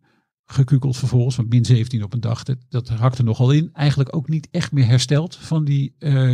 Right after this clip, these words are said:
koersklap. Wat jammer was, want het aandeel was eigenlijk wel, eh, heel erg goed op weg. Want de halfjaarscijfers die een paar maanden daarvoor gepubliceerd waren, die waren echt heel erg goed.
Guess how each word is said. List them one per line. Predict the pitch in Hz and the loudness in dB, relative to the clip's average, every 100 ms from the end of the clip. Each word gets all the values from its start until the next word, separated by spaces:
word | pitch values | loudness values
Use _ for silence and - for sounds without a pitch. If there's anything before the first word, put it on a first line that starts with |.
| 123 | 2
koersklap. | 143 139 156 156 - - - - - _ _ - | 0 0 0 0 -4 -20 -20 -20 -20 _ _ 0
Wat | 151 | 4
jammer | 131 220 151 | 6 6 6
was, | 127 190 | 6 4
want | 185 160 | 2 -2
het | 160 | 0
aandeel | 165 165 151 | 0 2 2
was | 156 | 0
eigenlijk | - 180 170 160 | -2 -4 -4 -4
wel, | 160 156 151 165 | 0 0 0 -4
eh, | - 135 139 147 | -2 0 0 2
heel | 156 185 | 2 2
erg | 151 | -2
goed | 143 143 | -2 -2
op | 135 | 0
weg. | 143 | -2
Want | 113 110 | 0 0
de | |
halfjaarscijfers | 123 123 139 135 - 113 101 - | 0 0 2 2 2 0 0 -6
die | - 107 | -6 -6
een | |
paar | - 123 | -2 -2
maanden | 117 110 104 | 0 -2 -4
daarvoor | 104 147 139 | -4 -4 -4
gepubliceerd | - - 101 110 123 113 | -6 -8 -8 -6 -6 -4
waren, | 127 95 | -6 -6
die | 104 | -4
waren | 117 117 - | 0 0 2
echt | 143 - | -2 2
heel | 131 120 | 2 2
erg | 107 98 | -2 -4
goed. | - 175 - | 0 -2 -2